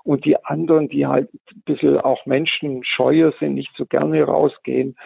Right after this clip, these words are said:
denen ist halt auch empfohlen, möglichst zu gucken, was kann man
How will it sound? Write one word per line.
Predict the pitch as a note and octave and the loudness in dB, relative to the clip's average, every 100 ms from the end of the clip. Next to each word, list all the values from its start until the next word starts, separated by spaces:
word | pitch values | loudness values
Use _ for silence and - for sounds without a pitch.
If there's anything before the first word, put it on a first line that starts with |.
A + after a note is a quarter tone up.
| - - _ | -20 -20 _
denen | A#2+ D3 | -2 0
ist | E3+ - | 0 0
halt | C#3+ C#3 C3 | 0 2 2
auch | C3 C3 | 2 0
empfohlen, | B2+ - - A#2 C#3 D3 C#3+ | -8 -4 2 4 4 2 -2
möglichst | C3+ C3 C#3 A#2 - | 0 2 0 -6 -10
zu | - | -10
gucken, | B2 - C3 D3+ C3+ | -6 -4 -4 -4 0
was | B2 - | 0 -2
kann | - C3+ | -6 -2
man | C3+ | -2